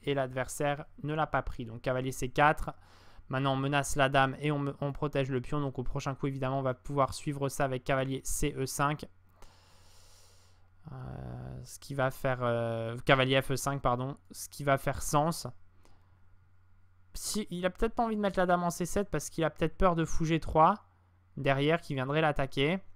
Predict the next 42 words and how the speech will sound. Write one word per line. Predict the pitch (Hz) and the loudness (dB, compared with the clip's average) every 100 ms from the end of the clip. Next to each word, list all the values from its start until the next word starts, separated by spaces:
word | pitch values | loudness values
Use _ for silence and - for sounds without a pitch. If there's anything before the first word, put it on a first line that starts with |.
| - - - - | -18 -20 -20 -8
D'un | 139 120 139 | 0 2 2
autre | 185 - | 0 0
côté, | 196 - 180 175 185 196 - | -2 0 0 0 0 -2 -6
mettre | 143 151 - | -8 -8 -6
la | 120 | -6
dame | 131 160 | -4 -4
en | 170 | -4
B | 151 151 | -6 -8
cinq, | - 156 143 156 - 131 - _ _ _ _ _ _ _ _ _ _ _ _ _ _ - - | -6 -4 -4 -6 -8 -10 -12 _ _ _ _ _ _ _ _ _ _ _ _ _ _ -2 4
pff, | - - | 4 2
c'est | - 135 | -6 -14
tout | - 151 | -4 -2
un | |
programme. | 139 139 123 123 113 117 - _ | 0 -2 0 0 0 -4 -18 _
J'ai | - | -6
pas | 127 | -6
du | 127 | -4
tout | 139 | -4
envie | 123 | -4
de | 123 | -4
mettre, | 123 - 127 | -8 -8 -12
pas | 120 139 | -2 -2
du | 135 | 0
tout | - | -4
envie | 131 127 | -4 -4
de | |
mettre | 123 123 | -6 -6
cette | 127 | -6
dame | 127 123 | -4 -4
en | 123 | -4
B | 123 | -4
cinq. | - 135 143 147 123 - _ _ _ _ _ - | -2 -2 -2 -4 -10 -14 _ _ _ _ _ -8
Je | |
vois | 139 | -2
pas | 151 | 2
vraiment | 208 190 170 | 4 4 2
de | |
bonne | 135 147 147 | 4 4 4
case | 139 139 - | 4 2 2
pour | - | -6
cette | - 120 120 | -8 -6 0
dame. | 120 127 113 | 2 2 -4